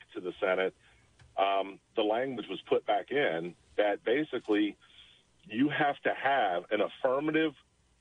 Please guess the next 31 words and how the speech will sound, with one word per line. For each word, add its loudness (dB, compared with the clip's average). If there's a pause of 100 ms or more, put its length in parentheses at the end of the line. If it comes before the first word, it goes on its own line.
(260)
response -2 (100)
from -2
any 2
private -2
property -2
owner. 0 (200)
So 0
now 2
the 0
government's -2
speaking -2
for 0
property 0
owners, -2 (240)
private 0
property 0
owners, 0 (360)
saying 2
that 0
unless 0
they 2
have 0
it 0 (440)
posted -2
that 0 (100)
you 2
are 2
okay 0
to 2 (500)
transport 0
and -4